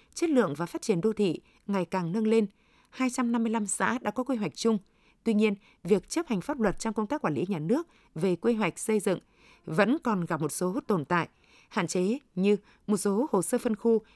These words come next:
quy hoạch chi tiết kéo dài. Có những hồ sơ quy hoạch mới thể hiện sự bất cập, khả năng đáp ứng của hệ thống cơ sở hạ tầng kỹ thuật, hạ tầng xã hội đô thị mất cân đối. Phát biểu kết luận, đồng chí Lê Tiến Lam, Ủy viên Ban Thường vụ Tỉnh ủy,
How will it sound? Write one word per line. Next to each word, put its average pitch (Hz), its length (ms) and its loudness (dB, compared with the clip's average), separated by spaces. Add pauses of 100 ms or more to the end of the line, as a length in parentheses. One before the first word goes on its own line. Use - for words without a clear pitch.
(140)
quy 262 100 2
hoạch 214 180 -2
chi 220 140 -2
tiết 302 180 -4
kéo 202 140 -4
dài. 170 280 -2 (380)
Có 240 80 2
những 240 280 4
hồ 190 160 2
sơ 233 160 -4
quy 233 140 -2
hoạch 190 260 -6
mới 170 340 -2 (280)
thể 247 100 2
hiện 170 220 2
sự 175 240 -2
bất 277 200 -4
cập, 180 160 -2 (240)
khả - 180 -4
năng 180 220 -4
đáp - 120 -4
ứng 226 280 -4
của 254 100 -2
hệ 175 100 0
thống 196 200 -4
cơ 277 100 -2
sở 208 140 -4
hạ - 80 -4
tầng 151 340 -4 (100)
kỹ 208 100 -2
thuật, 226 220 -2 (280)
hạ - 140 -6
tầng 180 260 -2
xã 226 120 -4
hội 254 160 -2
đô 196 140 0
thị - 300 -2
mất - 200 -4
cân 196 140 -2
đối. 175 260 0 (720)
Phát - 200 -4
biểu 196 180 6
kết 294 180 -4
luận, 208 180 2 (340)
đồng 202 140 0
chí 208 140 0
Lê 240 100 2
Tiến 202 220 -2
Lam, 220 180 0 (300)
Ủy 202 140 4
viên 247 200 0
Ban 247 100 -2
Thường 185 120 -2
vụ 175 180 0
Tỉnh 175 180 -6
ủy, 165 220 2